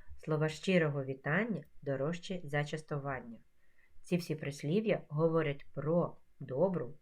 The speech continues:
виховану, порядну, вічливу особистість. Розгорніть зошит на сторінці п'ятдесят сьомій і запишіть останнє прислів'я. Слова щирого вітання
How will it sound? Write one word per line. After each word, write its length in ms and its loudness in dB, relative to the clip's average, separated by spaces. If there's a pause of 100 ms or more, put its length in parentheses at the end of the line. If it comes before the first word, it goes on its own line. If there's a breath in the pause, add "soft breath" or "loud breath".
виховану, 800 0
порядну, 600 2 (720)
вічливу 680 0 (720)
особистість. 840 -4 (1120 soft breath)
Розгорніть 640 4 (100)
зошит 300 -2
на 100 2
сторінці 360 2
п'ятдесят 600 2
сьомій 380 0 (440 soft breath)
і 260 -4
запишіть 840 2
останнє 600 2
прислів'я. 680 -2 (500)
Слова 680 6
щирого 720 0
вітання 640 2